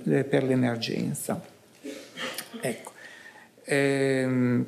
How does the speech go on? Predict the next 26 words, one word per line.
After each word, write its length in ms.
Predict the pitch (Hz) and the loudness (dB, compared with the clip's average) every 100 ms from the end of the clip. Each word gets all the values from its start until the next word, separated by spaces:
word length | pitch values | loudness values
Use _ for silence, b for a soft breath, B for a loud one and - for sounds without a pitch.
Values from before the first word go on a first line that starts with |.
| - - - - | -4 -20 -20 -6
le, 800 | 170 147 143 139 131 127 127 123 | 2 4 6 4 2 2 2 2
le, 600 | 123 123 123 131 131 131 | 2 0 2 4 4 2
gli 120 | 131 | 0
studi, 540 | 143 - 190 160 147 135 | 0 2 2 4 2 2
ecco, 420 | 139 139 - 131 | 0 0 -4 -4
sono 240 | - 143 | 0 0
stati 280 | - 156 151 | 2 0 0
svolti 380 | 131 151 151 156 | 2 4 4 0
da 80 | 135 | 0
un 80 | |
gruppo 300 | 131 139 139 | 2 2 0
di 100 | 127 | 2
lavoro 320 | 131 131 139 131 | 2 4 2 2
interdisciplinare, 1120 | 127 131 123 123 180 254 254 214 135 117 120 | 0 -2 -2 0 2 4 6 6 2 -4 -2
le 100 | 143 | 2
mappe 340 | 160 139 127 127 | 4 2 0 -2
sono 200 | 139 131 | -2 0
state 280 | 160 - | 0 0
pubblicate 600 | 127 165 185 - 131 - 180 | 0 4 4 4 0 4 4
online 640 | 185 113 113 117 123 - | 4 2 -2 -4 -6 -2
e 140 | - 160 | -2 2
trasmesse 480 | 165 143 131 - | 2 2 -2 -2
ai 80 | 131 | 0
comuni 500 | - 214 131 117 156 | 4 4 4 0 0
nell'ottobre 600 | 196 160 170 117 110 127 | 4 4 2 -2 0 0
duemilatredici. 1040 | 127 127 117 117 113 139 123 113 117 110 | 2 2 2 0 -4 -2 0 0 -2 -6